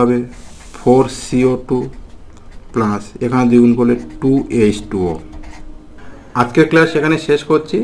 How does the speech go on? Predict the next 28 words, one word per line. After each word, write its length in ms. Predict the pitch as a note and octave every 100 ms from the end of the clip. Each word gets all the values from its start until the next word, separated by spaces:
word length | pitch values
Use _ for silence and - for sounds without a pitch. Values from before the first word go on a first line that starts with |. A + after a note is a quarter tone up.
| A#3+ - - - - -
আজকের 260 | B2 - D#3
ক্লাসে 220 | D#3+ D#3+ D#3
যতটুকু 340 | C3 C3+ D3+ D#3+ D#3
পড়িয়েছি 300 | D#3 D#3+ E3 C#3
আশা 120 | C3+ C3+
করছি 180 | D3 D#3 D3
তোমরা 160 | C#3 A2+
বুঝতে 220 | C3 C#3 B2
পেরেছো। 280 | G#2 F2+ - - - - - B2+
এরপরেও 420 | C#3 C#3 C3 D3+ D#3
যদি 140 | D#3 E3
কোথাও 200 | E3 D#3+ D#3 -
সমস্যা 300 | C#3+ C#3 D3
থাকে 180 | D3 D3+ E3
তাহলে 260 | - B2 C3 B2
ভিডিওর 240 | A2 C3 C3+
comment 220 | B2+ C3 C3
বক্সে 220 | C3 - C3
তোমরা 180 | B2+ C3
লিখে 200 | A#2+ A#2+ B2
জানাবে। 300 | A2+ G#2 F2 F2 - - - -
এর 60 | A#2 A#2+
পরের 220 | C3+ D3+ D3+
ক্লাসে 300 | D3+ D3 E3 -
আরও 120 | B2+ C#3 -
কঠিন 280 | D3 D3+ E3 D#3+
এবং 120 | C#3 B2+ B2
আরও 120 | B2